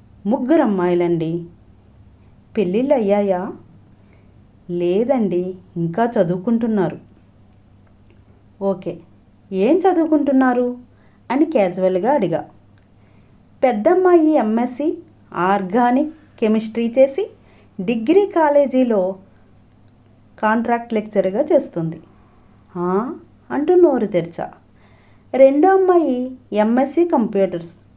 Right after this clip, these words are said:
మొదటి సంవత్సరం. మూడో అమ్మాయి ఎంబీబీఎస్ రెండో సంవత్సరం.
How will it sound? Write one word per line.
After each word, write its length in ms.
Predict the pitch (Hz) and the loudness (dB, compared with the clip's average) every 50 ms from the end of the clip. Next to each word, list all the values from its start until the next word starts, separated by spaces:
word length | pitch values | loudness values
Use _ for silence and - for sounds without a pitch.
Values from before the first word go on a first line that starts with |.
| _ _ _ _ _ _ - - | _ _ _ _ _ _ -10 -6
మొదటి 320 | 185 185 180 185 190 185 | -4 -2 0 -2 -2 -4
సంవత్సరం. 520 | - - 220 208 202 196 - 190 165 - - - - _ _ _ _ _ _ _ _ _ _ _ _ _ _ _ _ _ _ - _ _ _ _ - - _ _ - - | -4 -4 -2 -2 -2 -4 -4 -8 -12 -12 -14 -18 -20 _ _ _ _ _ _ _ _ _ _ _ _ _ _ _ _ _ _ -20 _ _ _ _ -20 -20 _ _ -8 -2
మూడో 260 | 185 196 196 196 214 | 0 0 2 2 2
అమ్మాయి 500 | 214 214 226 233 254 269 294 381 523 - - _ _ _ _ _ _ _ _ - 240 | 0 0 0 0 0 0 -2 -2 -4 -6 -10 _ _ _ _ _ _ _ _ -2 0
ఎంబీబీఎస్ 680 | 262 277 269 254 254 240 202 220 220 240 294 294 - | 2 2 2 2 2 0 0 0 0 0 0 0 2
రెండో 340 | 381 370 349 294 226 196 185 | 2 2 2 4 4 2 0
సంవత్సరం. 440 | 180 170 156 151 151 151 - - | 0 -4 -6 -6 -6 -8 -10 -18